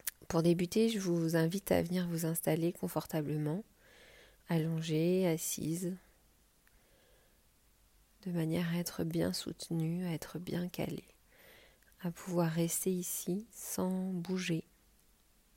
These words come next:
juste en observant ce qui se passe à l'intérieur de votre corps et en venant suivre la voie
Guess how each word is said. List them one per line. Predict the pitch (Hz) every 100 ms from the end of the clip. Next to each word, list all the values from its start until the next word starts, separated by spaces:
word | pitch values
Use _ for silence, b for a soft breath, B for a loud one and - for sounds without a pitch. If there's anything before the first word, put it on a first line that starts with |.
| _ _ _ -
juste | 180 180 -
en | 175
observant | 175 170 - 165 165 147
ce | 160
qui | - 165
se | -
passe | 160 165 -
à |
l'intérieur | 160 160 - 170
de | 160
votre | 160 160 - 151
corps | - 180 240 233 - B B B B B B B B _ _ _
et | - 165
en |
venant | 165 165 156 165
suivre | - - 185 170 156 156 151 - b b b b 170
la | 165
voie | 156 160 156